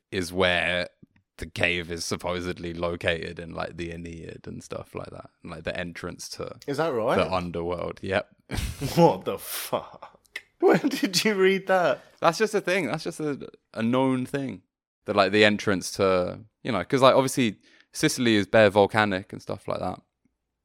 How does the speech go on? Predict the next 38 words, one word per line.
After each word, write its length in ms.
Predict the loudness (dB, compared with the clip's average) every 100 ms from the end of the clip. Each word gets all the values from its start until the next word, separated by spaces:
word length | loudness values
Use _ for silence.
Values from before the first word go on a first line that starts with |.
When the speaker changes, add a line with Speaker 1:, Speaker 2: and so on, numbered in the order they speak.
| _
Speaker 1:
And, 360 | -14 -12 -14 -16
you 80 | -18
know, 140 | -18 -20 _ _ _ _ _ _ _
yeah, 180 | 2 2
his 140 | 4
subsequent 340 | 2 4 0
film, 400 | 2 2 2 -8 _ _ _
Il 100 | -6 -4
Buco, 400 | -6 -8 -10 -12 _ _ -8
Speaker 2:
Mm. 300 | -6 -6 -12 _ _ _
Speaker 1:
if 140 | -6
Speaker 2:
Uh, 20 | -2
Speaker 1:
you 80 |
want 140 | 0 -2
to 100 | -4
move 140 | -6
on 100 | -6
to, 280 | -8 -8 -10
to 160 | -10 0
Speaker 2:
Yeah, 160 | 2
I 180 | 6 6
know, 200 | 6 -2 0
yeah, 160 | 2
I'm 140 | 2 0
happy 240 | -6 -8
to. 200 | -12 -12
We'll 220 | -2 0
still 420 | 0 0 0 -2 -6 -8
make 220 | -6 -2
Speaker 1:
Yeah. 60 | -2
Speaker 2:
reference 380 | -2 -6 -8
to 160 | -6 -6
Le 100 | -6
Quattro 280 | -10 -14 -14
Volta, 300 | -14 -14 -16 -10
I 60 | -8
Speaker 1:
Is 200 | -8 -12
Speaker 2:
imagine. 260 | -18 -20